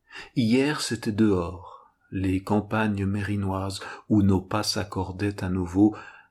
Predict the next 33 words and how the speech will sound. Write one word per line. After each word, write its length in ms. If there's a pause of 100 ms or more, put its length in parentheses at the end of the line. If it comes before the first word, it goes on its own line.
(240)
dans 140
cet 220
espace 380
où 20
nous 140
titubions 720
un 100
peu. 260 (1080)
Vertige. 840 (400)
Entre 240
le 80
Mont 160
Blanc 200
là-bas, 340 (240)
étincelant, 640 (360)
et 120
le 80
Jura 320
si 160
proche, 580
lévrier 560
rallongé 600
sous 220
les 220
traînées 480
blanches. 960 (380)
Oui, 260 (220)
marche 360
cahotante 540
entre 220
les 100
blés 240
verts, 380